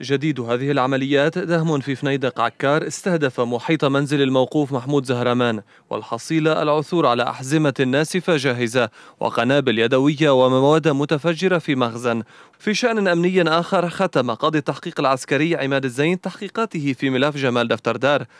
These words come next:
أحد المسؤولين في كتائب عبد الله عزام، وأحال الملف إلى النيابة العامة العسكرية لإبداء المطالعة في الأساس.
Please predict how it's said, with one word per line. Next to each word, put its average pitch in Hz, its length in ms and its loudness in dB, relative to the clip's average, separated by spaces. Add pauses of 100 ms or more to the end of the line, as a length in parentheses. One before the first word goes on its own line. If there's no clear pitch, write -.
(160)
أحد 120 280 -6
المسؤولين 147 520 -2
في 165 140 -6
كتائب 156 380 0
عبد 131 200 -2
الله 123 160 2
عزام، 113 440 0 (320)
وأحال 117 480 -2
الملف 127 460 0
إلى 156 120 -2
النيابة 165 380 2
العامة 139 320 2
العسكرية 170 680 2 (240)
لإبداء 123 440 2
المطالعة 151 720 0
في 160 100 -10
الأساس. - 600 -10